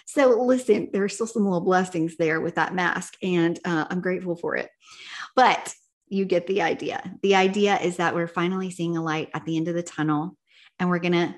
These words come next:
remember some of those blessings and creative things that we came up with back in the day of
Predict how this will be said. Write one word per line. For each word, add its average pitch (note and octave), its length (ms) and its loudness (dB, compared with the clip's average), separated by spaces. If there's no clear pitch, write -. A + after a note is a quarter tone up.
remember F3+ 640 2
some F#3 240 -4
of F3 100 -6
those E3 160 0
blessings F#3 680 0
and F3 180 -4
creative F#3 640 0
things F#3+ 320 -4
that F#3 120 -6
we F#3+ 100 0
came F#3 300 -2
up F3 180 0
with F3 280 0
back D#3+ 300 -2
in F#3+ 60 -4
the G3 80 -4
day G3 180 -2
of G#3 120 -4